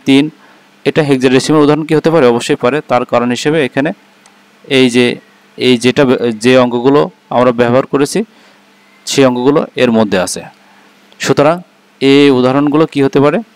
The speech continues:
যে বাইনারি, অক্টাল, ডেসিমেল এবং হেক্সাডেসিমেল উদাহরণ হিসেবে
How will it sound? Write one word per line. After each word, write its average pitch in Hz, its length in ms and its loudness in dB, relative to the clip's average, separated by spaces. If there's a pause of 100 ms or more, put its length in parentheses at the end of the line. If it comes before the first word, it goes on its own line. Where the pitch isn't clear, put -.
(320)
যে 120 140 0
বাইনারি, 127 420 0
অক্টাল, 151 520 -2 (100)
ডেসিমেল 135 520 0 (140)
এবং 123 240 2
হেক্সাডেসিমেল 117 580 -2 (240)
উদাহরণ 127 320 0
হিসেবে 135 240 -2